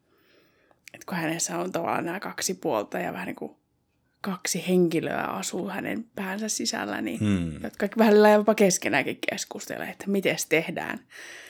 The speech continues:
Speaker 2: Kyllä, kyllä. Joo, siinä on vähän tämä kovempi Klonkku ja sitten tämä vähän lempeämpi Smeagol, joka
Speaker 1: Mm.
Speaker 2: Smeagol oli sitten vissiin tämä alkuperäinen persona, voisiko sanoa näin, ja sitten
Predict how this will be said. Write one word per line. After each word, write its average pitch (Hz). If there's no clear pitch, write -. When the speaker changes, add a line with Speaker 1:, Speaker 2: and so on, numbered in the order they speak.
Speaker 2:
Kyllä, 85
kyllä. 85
Joo, 85
siinä 87
on 85
vähän 85
tämä 82
kovempi 95
Klonkku 104
ja 82
sitten -
tämä 80
vähän 85
lempeämpi 80
Smeagol, 78
joka 233
Speaker 1:
Mm. 170
Speaker 2:
Smeagol 80
oli 80
sitten 80
vissiin 78
tämä 82
alkuperäinen 80
persona, 82
voisiko -
sanoa 78
näin, -
ja -
sitten -